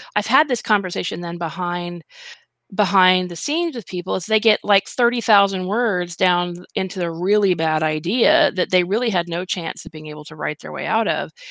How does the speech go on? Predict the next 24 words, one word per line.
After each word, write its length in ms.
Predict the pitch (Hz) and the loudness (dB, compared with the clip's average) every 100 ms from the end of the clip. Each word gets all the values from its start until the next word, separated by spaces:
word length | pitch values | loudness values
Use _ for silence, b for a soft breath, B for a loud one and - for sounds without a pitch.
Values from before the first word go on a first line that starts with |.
| B B | B B
And 140 | 226 233 | 0 2
they're 100 | 220 | 2
frustrated 640 | - - 349 269 190 190 | 4 2 4 2 2 0
because 280 | 196 208 185 | -4 -4 -6
nobody 280 | 196 190 190 | -6 -6 -6
told 320 | - 240 233 | -2 -2 -2
them, 240 | 160 151 | -4 -4
nobody 240 | 185 185 196 | -6 -6 -6
said 320 | - 254 220 | 2 4 4
when 120 | 180 | 2
they 120 | 175 | -4
asked, 640 | 170 247 208 - - - - _ _ _ _ _ _ - | -2 0 0 -2 -6 -14 -20 _ _ _ _ _ _ -2
you 120 | 226 | 2
know, 280 | 180 170 202 | 2 0 0
on 200 | 190 185 | 0 0
such 320 | - 196 - | -2 -2 -2
and 120 | 196 | -6
such 300 | - 170 - | -2 -2 0
server, 380 | - 165 151 170 226 B B B B - | 0 -2 -4 -6 -6 B B B B -2
um, 480 | 196 185 180 180 175 b b _ _ _ _ _ 185 | 2 4 2 -2 -6 b b _ _ _ _ _ 2
that 240 | 220 214 _ _ _ _ - | 4 4 _ _ _ _ 0
they 100 | 226 | 4
were 100 | 226 | 4
gonna 220 | 233 226 | 2 -2